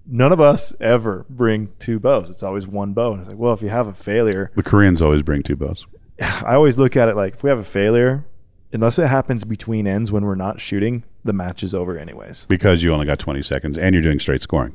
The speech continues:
Speaker 1: Yeah, you probably missed or, you know, something. Uh, who knows? I think the most common issue I could foresee is between ends, you turn and catch a blade on your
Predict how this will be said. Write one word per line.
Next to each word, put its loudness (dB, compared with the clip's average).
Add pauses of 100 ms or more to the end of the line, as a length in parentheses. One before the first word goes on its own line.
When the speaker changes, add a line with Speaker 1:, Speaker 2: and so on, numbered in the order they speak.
Speaker 1:
Yeah, 0
you -4
probably -2
missed -2 (100)
or, -2 (520)
you -8
know, -6
something. -6
Uh, -10 (580)
who 0
knows? -6 (200)
I 0
think 2
the -2
most 0
common -2
issue -2
I -2
could -12
foresee -4
is -2
between -2
ends, -2 (600)
you -4 (400)
turn 2
and 0
catch -2
a -2
blade 0
on -2
your -6